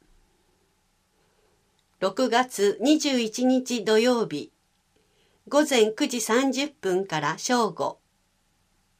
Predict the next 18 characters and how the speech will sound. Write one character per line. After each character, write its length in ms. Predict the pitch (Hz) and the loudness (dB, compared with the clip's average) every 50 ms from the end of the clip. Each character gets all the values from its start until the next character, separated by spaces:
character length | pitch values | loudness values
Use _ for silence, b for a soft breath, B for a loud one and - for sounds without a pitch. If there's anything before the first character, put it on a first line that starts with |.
| _ _ _ _ _ _ _ _ _ _ _ - | _ _ _ _ _ _ _ _ _ _ _ -14
一、 500 | 175 175 - - - 240 240 233 - - _ _ _ _ _ _ _ _ _ _ _ _ _ _ _ _ _ _ _ _ _ _ _ _ _ _ _ _ _ - | -14 -14 -12 -8 -6 -4 -4 -4 -6 -10 _ _ _ _ _ _ _ _ _ _ _ _ _ _ _ _ _ _ _ _ _ _ _ _ _ _ _ _ _ -2
メ 140 | 208 214 | 0 2
ダ 140 | 214 277 302 | 2 2 0
カ 160 | 302 285 269 | 0 -2 -2
の 140 | 269 277 285 | -2 -2 -4
生 240 | - - 269 269 285 | -6 -4 -4 -4 -4
息 340 | 277 - 277 269 269 262 214 | -4 -6 -8 -6 -6 -6 -2
状 200 | - 254 254 254 | 0 0 0 0
況 320 | 254 - - 180 170 160 | -2 -6 -6 -6 -4 -4
を 360 | 160 151 147 147 147 - - b b b b b b b - | -4 -4 -6 -6 -8 -10 -12 b b b b b b b -6
川 300 | - 220 226 254 277 262 | -2 0 2 2 2 2
に 160 | 220 202 208 | 0 -2 -2
入 260 | 196 247 269 269 269 | -2 -2 -4 -4 -4
っ 20 | 269 | -6
て 300 | 269 _ _ - 170 165 | -10 _ _ -14 -14 -10
観 260 | - 170 170 202 208 | -8 -6 -6 -6 -6
察。 500 | - - 185 180 - - 160 160 - - _ _ _ _ _ _ _ _ _ _ _ _ _ _ _ _ _ - | -6 -6 -8 -8 -8 -10 -10 -10 -10 -12 _ _ _ _ _ _ _ _ _ _ _ _ _ _ _ _ _ -6
二、 300 | 214 226 226 220 - | -4 -2 -2 -2 -4